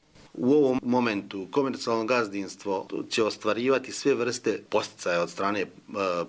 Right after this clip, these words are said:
Ministarstva poljoprivrede, dok nekomercijalna gazdinstva će ostvarivati samo jedan dio posticaja. Obaveze komercijalnih gazdinstava u ovom momentu, znači,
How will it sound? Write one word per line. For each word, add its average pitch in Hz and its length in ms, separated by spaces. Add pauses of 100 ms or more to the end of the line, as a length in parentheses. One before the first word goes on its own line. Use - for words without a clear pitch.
(420)
Ministarstva 95 540
poljoprivrede, 92 800
dok 156 240
nekomercijalna 127 680
gazdinstva 120 600
će 117 200
ostvarivati 113 560
samo 113 320
jedan 101 420
dio 90 240 (260)
posticaja. - 600 (480)
Obaveze 104 480
komercijalnih 101 600
gazdinstava 101 560
u 98 120
ovom 104 260
momentu, 95 400
znači, 76 380